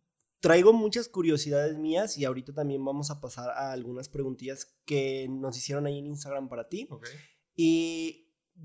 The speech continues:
Speaker 1: dentro de tu profesión, bueno,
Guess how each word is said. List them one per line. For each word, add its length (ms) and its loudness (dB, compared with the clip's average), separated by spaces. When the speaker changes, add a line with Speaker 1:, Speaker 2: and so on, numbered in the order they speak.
Speaker 1:
dentro 380 4
de 100 -2
tu 160 -14
profesión, 720 2
bueno, 300 0